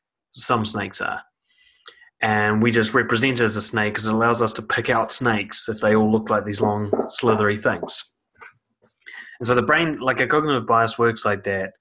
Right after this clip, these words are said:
Let's say you get bitten by a snake and it was venomous and, and you get hurt and you recover. From there on out, anything long and slithery you're gonna think is dangerous. 'Cause your brain knows you don't have the time to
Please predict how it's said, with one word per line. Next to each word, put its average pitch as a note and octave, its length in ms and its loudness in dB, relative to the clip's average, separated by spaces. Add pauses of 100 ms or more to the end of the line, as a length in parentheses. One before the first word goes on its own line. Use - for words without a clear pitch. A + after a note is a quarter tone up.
(600)
Let's A#2+ 140 -6
say C3+ 100 4
you A#2+ 60 2
get A2+ 220 -2
bitten C3+ 260 0
by A2 160 4
a G#2+ 60 0
snake A2+ 580 -2
and G#2 140 -2
it G#2 40 -2
was G2 240 -8 (200)
venomous G#2+ 560 -2
and, G2 200 -8
and G2 220 -10
you F#2+ 80 -10
get F#2+ 180 -10
hurt G2+ 280 -8 (720)
and G2 120 -10
you G2 100 -6
recover. G2+ 580 -2
From A#2 180 -4
there F3+ 240 6
on D#3 80 2
out, A2+ 320 0 (220)
anything D#3+ 480 0
long C3+ 500 2
and A2+ 260 -4
slithery G#2+ 840 0 (120)
you're A#2 120 0
gonna A2+ 160 0
think A2 260 -4
is G2+ 120 -4
dangerous. G2+ 600 -2 (560)
'Cause C#3+ 140 0
your A#3 120 2
brain F#3+ 360 2
knows C3 360 2
you B2 140 -2
don't E3+ 240 2
have A#2 400 -2
the - 80 -4
time G#2 580 0
to G2+ 280 -4